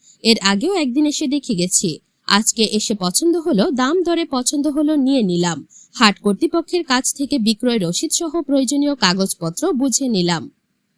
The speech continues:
চুয়াডাঙ্গা বড় বাজার থেকে আসা ক্রেতা আনোয়ার ইসলাম সেতু বলেন, "আমি কিছুদিন আগে একটি মোটরসাইকেল ক্রয় করেছি। আজকে গাড়ির বাকি কাগজপত্র নেওয়ার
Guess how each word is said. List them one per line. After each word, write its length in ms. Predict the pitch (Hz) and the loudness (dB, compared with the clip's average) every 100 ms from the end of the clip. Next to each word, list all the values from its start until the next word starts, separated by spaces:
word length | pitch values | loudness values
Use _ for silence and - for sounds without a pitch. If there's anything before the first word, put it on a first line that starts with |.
| _ _ _ _ _ _ _ _ _ _ _ _ _ _ _ _ _ _ _ _ _ _ _ _ _ _ _ _ _ _ _ _ _ _ _ _ _ | _ _ _ _ _ _ _ _ _ _ _ _ _ _ _ _ _ _ _ _ _ _ _ _ _ _ _ _ _ _ _ _ _ _ _ _ _
চুয়াডাঙ্গা 600 | - 339 359 381 381 392 | -4 -2 -2 -2 -4 -4
বড় 280 | 285 277 294 | -4 -4 -4
বাজার 280 | 302 285 302 | -6 -6 -8
থেকে 220 | - 294 294 | -10 -10 -6
আসা 280 | 233 - | -6 -6
ক্রেতা 380 | - 208 202 233 | -6 -4 -4 -4
আনোয়ার 380 | 202 208 247 349 | -4 -4 -4 -4
ইসলাম 320 | 359 - 349 | -6 -4 -4
সেতু 300 | 339 285 302 | -4 -6 -6
বলেন, 340 | 285 311 220 392 - - | -4 -2 -2 -4 -8 -6
"আমি 220 | 254 285 | -4 -4
কিছুদিন 460 | 254 226 247 240 | -6 -6 -6 -6
আগে 200 | 196 180 | -6 -6
একটি 260 | 359 330 302 | -6 -6 -4
মোটরসাইকেল 680 | 269 226 339 359 339 339 339 | -4 -6 -8 -8 -8 -6 -6
ক্রয় 260 | 262 233 | -6 -6
করেছি। 560 | 302 196 185 - 185 160 _ _ - | -6 -6 -4 -6 -6 -10 _ _ -6
আজকে 360 | 214 226 - 226 | -4 -4 -4 -4
গাড়ির 360 | 208 202 220 | -4 -4 -4
বাকি 340 | 185 170 - 415 | -4 -6 -4 -6
কাগজপত্র 680 | 311 277 311 - 302 320 | -6 -6 -8 -10 -10 -8
নেওয়ার 300 | 294 269 277 | -6 -6 -8